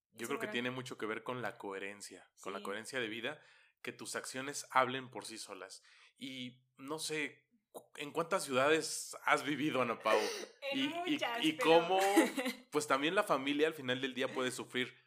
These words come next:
Speaker 1: este, pues, ahí unos desajustes, pero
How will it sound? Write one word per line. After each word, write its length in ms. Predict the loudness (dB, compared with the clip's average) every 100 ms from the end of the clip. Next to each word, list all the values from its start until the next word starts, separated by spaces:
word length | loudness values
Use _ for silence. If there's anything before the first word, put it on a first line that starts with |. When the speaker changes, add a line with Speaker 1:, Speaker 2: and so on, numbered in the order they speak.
| _ _ -6
Speaker 1:
este, 680 | -4 -4 -6 -6 -4 -8 _ _ _
pues, 320 | -8 -6 -6 -4
ahí 280 | -2 -2 -2
unos 300 | -4 -4 -2
desajustes, 680 | -4 -4 -6 -6 -4 -4 -4
pero 340 | -4 -4 -6